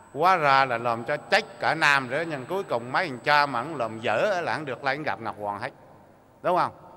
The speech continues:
Có mấy thằng làm tốt đâu có được lên trời mà gặp Thiên Đình đâu, lên gặp Ngọc Hoàng đâu. Mà ổng gặp Ngọc Hoàng rồi ổng còn gọi Ngọc Hoàng bằng anh nữa kìa, ghê không? Ổng còn lì xì phong bì cho Ngọc Hoàng nữa. Ôi trời ơi là trời.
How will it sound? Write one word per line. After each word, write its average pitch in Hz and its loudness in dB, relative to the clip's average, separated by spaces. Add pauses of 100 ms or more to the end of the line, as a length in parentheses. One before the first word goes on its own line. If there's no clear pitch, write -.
(240)
Có 190 -10
mấy 196 0
thằng 156 -2
làm 143 2
tốt 185 2
đâu 165 2
có 185 -4
được 143 -2
lên 156 0 (120)
trời 123 0
mà 135 -10
gặp 131 -4
Thiên 147 -8
Đình 131 -6
đâu, 143 -2
lên 147 -8
gặp 123 -4
Ngọc 120 -8
Hoàng 123 -2
đâu. 131 -2 (540)
Mà 139 -6
ổng 175 -4
gặp 131 2
Ngọc 135 -2
Hoàng 135 4
rồi 131 2
ổng 165 -6
còn 135 -4
gọi 131 -4
Ngọc 143 -2
Hoàng 139 2
bằng 131 -2
anh 196 4
nữa 180 2
kìa, 190 2 (300)
ghê 196 4
không? 170 4 (640)
Ổng 190 -10
còn 135 -2
lì 180 2
xì 170 2
phong 196 2
bì 156 4
cho 190 2
Ngọc 156 2
Hoàng 156 4
nữa. 151 -2 (720)
Ôi 165 -4
trời 131 2
ơi 147 0
là 131 -2
trời. 120 0